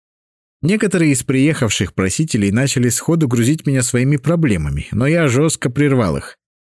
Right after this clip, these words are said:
«Не сейчас, господа. Извольте в очередь и подождать». Потом повернулся к присутствующим тут же Глебу, Даниле и Марте. «Вы завтракали?» Друзья покачали головами, а Марта улыбнулась. Она сидела рядом с девушкой,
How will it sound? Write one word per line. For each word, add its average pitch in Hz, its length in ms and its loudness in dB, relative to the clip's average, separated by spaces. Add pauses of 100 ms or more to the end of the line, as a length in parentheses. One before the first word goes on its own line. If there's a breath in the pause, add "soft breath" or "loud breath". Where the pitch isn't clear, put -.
(240)
«Не 147 180 0
сейчас, 160 500 0
господа. 98 500 -2 (260)
Извольте 127 520 0
в 117 80 2
очередь 127 500 0
и 123 80 0
подождать». 101 720 -2 (400)
Потом 175 300 0
повернулся 131 540 0
к - 100 -16
присутствующим 107 800 -2
тут 98 220 -2
же 98 100 0
Глебу, 165 420 0
Даниле 120 380 0
и 123 160 -4
Марте. - 460 -2 (140)
«Вы 120 200 2
завтракали?» 117 580 -2 (760)
Друзья 151 280 2
покачали 135 460 0
головами, 139 560 2
а 110 100 -2
Марта 110 340 0
улыбнулась. 98 680 -2 (420)
Она 139 220 -2
сидела 123 340 2
рядом 117 260 2
с 95 80 -2
девушкой, 107 600 -2